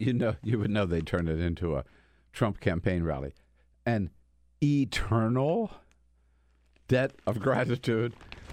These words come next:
Uh, a little over the top, but yeah, the more over the top, the better as far as Donald Trump is concerned. Um, and also, Bibi Netanyahu, of course, because Bibi,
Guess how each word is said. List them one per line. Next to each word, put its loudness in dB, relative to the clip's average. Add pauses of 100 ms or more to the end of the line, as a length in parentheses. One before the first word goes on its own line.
Uh, 4
a 4
little 2
over 2
the 2
top, 2
but 0
yeah, 2 (200)
the -2
more 0
over 0
the -6
top, 0
the -4
better 0
as -2
far -2
as -6
Donald -4
Trump -4
is -8
concerned. -2 (400)
Um, 4
and 2
also, 0 (1500)
Bibi 2
Netanyahu, 2 (480)
of 2
course, 2
because 0
Bibi, 0